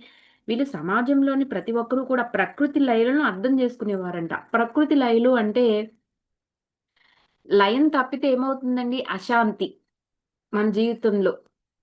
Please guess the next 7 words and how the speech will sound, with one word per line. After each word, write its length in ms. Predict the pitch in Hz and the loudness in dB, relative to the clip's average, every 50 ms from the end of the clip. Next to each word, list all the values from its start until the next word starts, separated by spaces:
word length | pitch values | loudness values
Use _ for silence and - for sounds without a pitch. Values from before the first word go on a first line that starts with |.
| _ _ _ _ _ _ _ _ _ _ _ _ _ _ _ _ _ _ _ _ _ _ _ _ _ _ _ _ _ _ _ _ _ _ _ _ _ _ _ _ _ _ _ _ _ _ _ _ _ _ _ _ _ _ _ _ _ _ _ _ _ _ _ _ _ _ - | _ _ _ _ _ _ _ _ _ _ _ _ _ _ _ _ _ _ _ _ _ _ _ _ _ _ _ _ _ _ _ _ _ _ _ _ _ _ _ _ _ _ _ _ _ _ _ _ _ _ _ _ _ _ _ _ _ _ _ _ _ _ _ _ _ _ -12
ఇప్పుడే 220 | 214 214 254 285 | -8 -6 -4 -4
చెప్పుకున్నాం 480 | 269 285 269 277 - 262 254 262 262 247 | -2 -2 -4 -4 -4 -4 -2 0 0 0
కదా 180 | 233 220 196 196 | 0 0 0 -2
సృష్టి 440 | 196 - - 240 226 233 - - 262 262 | -2 -4 -6 -6 -6 -6 -8 -8 -8 -6
స్థితి 300 | 254 - 262 233 247 247 240 | -6 -4 -4 -2 0 0 2
లయాలు 440 | 226 214 214 214 214 214 214 214 | 2 2 2 2 2 2 2 2
అని. 300 | 208 202 190 190 190 185 | 2 2 2 2 2 0